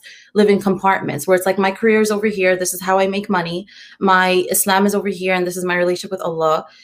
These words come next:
But everything should be interconnected through Tawheed and through the oneness of Allah subhanahu wa ta'ala. And we can, and this is how the early scholars were, and they actually were in, an inspiration to me. I mean, why were, why did we have a whole, um, you know,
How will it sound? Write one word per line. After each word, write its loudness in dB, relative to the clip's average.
But 2
everything -2
should -14
be -8
interconnected -10
through -12
Tawheed -6
and -4
through -6
the 0
oneness -2
of -6
Allah 0
subhanahu -8
wa -6
ta'ala. -4
And -2
we 2
can, 2
and 4
this 2
is -2
how 2
the 2
early 4
scholars 0
were, -2
and -2
they 0
actually -4
were -2
in, -2
an -6
inspiration -4
to -8
me. -2
I -2
mean, 2
why 4
were, 2
why 2
did 0
we 0
have -4
a -4
whole, 0
um, 2
you 0
know, 2